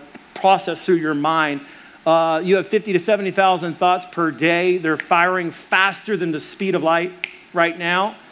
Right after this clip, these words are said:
They're just, boom, moving through your body from here. But when you get into a depression, those, those little canals, I'll call 'em, in the brain, they get deeper and deeper, and the more negative thoughts get deeper and deeper, and you get into big,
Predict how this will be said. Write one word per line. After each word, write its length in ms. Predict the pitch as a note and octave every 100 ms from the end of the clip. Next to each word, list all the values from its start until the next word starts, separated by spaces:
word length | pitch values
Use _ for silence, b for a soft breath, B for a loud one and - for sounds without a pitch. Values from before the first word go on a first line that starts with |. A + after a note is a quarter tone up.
| B B
They're 100 | G#3+
just, 180 | F3+ F3+ - -
boom, 480 | D#4+ D#4 A#3 D3+ B2
moving 280 | D3 D#3+ D3
through 180 | F3 E3
your 100 | D3+
body 480 | D3+ D#3+ D#3+ B2 - - -
from 180 | E3+ E3
here. 380 | E3+ E3+ C#3 - B B
But 100 | -
when 200 | D#3 F#3+
you 160 | F#3+ A#3+
get 140 | A3+
into 280 | A3+ G#3 G3+
a 40 | G3
depression, 680 | F3 - G3+ G3+ - F3+
those, 300 | D3+ F#3 F3+ - - -
those 180 | F3+
little 160 | F3+ G3
canals, 800 | - F3 E3 F3+ E3 C#3+ C3 -
I'll 140 | D#3 C3+
call 360 | - D3+ D3
'em, 100 | - -
in 140 | - E3
the 80 | C#3+
brain, 380 | A#2+ E3+ D3+ C#3 B B
they 80 | F3
get 260 | F3 E3
deeper 360 | C#3+ F#3 F3+ F#3+
and 120 | E3+
deeper, 400 | F3 F#3 F3+ F3+
and 160 | E3+ D#3
the 60 |
more 260 | D3 D3+ F#3+
negative 380 | F#3 F3 E3+ D#3
thoughts 320 | F3 E3 E3+
get 220 | - D#3
deeper 380 | D3+ F#3 F3 F3
and 200 | F3 D#3+
deeper, 380 | D#3+ F3+ F3 E3
and 160 | D3+ D3+
you 80 |
get 180 | E3+ F3+
into 160 | D#3 C#3
big, 440 | C3 E3+ D#3+ -